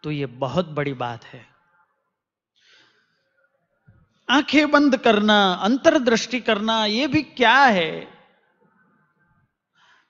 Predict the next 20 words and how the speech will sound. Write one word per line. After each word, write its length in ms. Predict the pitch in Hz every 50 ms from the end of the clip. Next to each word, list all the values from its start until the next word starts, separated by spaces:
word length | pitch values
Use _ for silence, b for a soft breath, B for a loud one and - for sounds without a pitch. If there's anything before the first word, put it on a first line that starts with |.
| _ _ -
तो 80 | 311
ये 420 | 320 269 233 214 233 285 349 359 320
जो 180 | 208 214 247
आधार 680 | 226 208 185 185 190 175 - - 220 262 311 320 302
है, 400 | 277 233 196 185 170 143 - - - - _ _ -
मूल 460 | 151 151 175 220 294 349 349 320 247
है, 360 | 202 190 185 165 139 127 127
वहां 420 | 135 135 165 175 175 214 254 254 202
हमारी 420 | 170 165 170 180 190 202 233 240
वृत्तियां 600 | 180 160 160 160 165 - - 208 202 190 175 175
को 200 | 180 - 214 233
पहुंचाना 760 | - 220 - 185 165 165 165 165 180 175 196 233 247 269 247
कैसे 380 | 233 247 220 208 196 - - 196
है, 160 | 175 170 170
उनके 440 | 160 143 139 143 151 147 - 165 151
लिए 280 | 143 135 135 139 135
है। 380 | 127 113 117 123 - _ _ _ _ _ _ _ _ b b b b b b b b b b b b b b _
तो 120 | 262 294
ईशावास्यमिदं 1900 | 285 247 214 202 202 214 220 190 - - - 262 262 285 311 320 320 294 262 220 214 226 220 - - - - 294 339 339 311 285 247 254 277 349 403 403
सर्वम, 720 | 349 - - 226 208 190 196 180 185 185 185 170 151 131 -